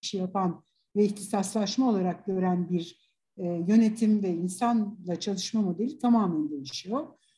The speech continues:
E, çok, e, ne denir? Çok yetenekli insan,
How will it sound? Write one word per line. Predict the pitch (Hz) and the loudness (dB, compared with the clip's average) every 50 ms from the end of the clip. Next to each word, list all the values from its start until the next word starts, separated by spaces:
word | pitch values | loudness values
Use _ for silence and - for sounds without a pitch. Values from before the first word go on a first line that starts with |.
| _ _ _ _ - | _ _ _ _ -4
E, | 202 190 185 185 185 185 | -2 0 0 0 0 -2
çok, | - - 330 - - - - - - _ _ _ _ _ _ _ _ - | -2 -2 -2 -2 -2 -6 -16 -20 -20 _ _ _ _ _ _ _ _ -8
e, | 208 190 180 180 180 175 170 175 170 165 - - _ _ _ _ - - - - 196 196 196 202 202 220 - 202 | -4 0 0 0 0 0 -2 -4 -6 -8 -10 -16 _ _ _ _ -14 -14 -12 -10 -6 -4 0 0 0 0 -2 -4
ne | 196 202 208 220 220 208 | -2 0 2 2 2 4
denir? | 214 233 262 277 - - | 4 2 2 2 -2 -4
Çok | - 294 285 - - - - _ _ _ _ - 202 - - - | -2 -2 -2 -2 -4 -10 -20 _ _ _ _ -12 -12 -10 -6 0
yetenekli | 202 185 220 220 - 226 196 196 185 185 - - 196 185 | 4 4 6 6 6 6 4 4 2 0 0 0 2 2
insan, | 180 196 - 170 160 156 156 - - - 190 214 254 262 - - | 2 2 0 -2 -4 -4 -4 -6 -6 -2 2 2 2 2 0 -4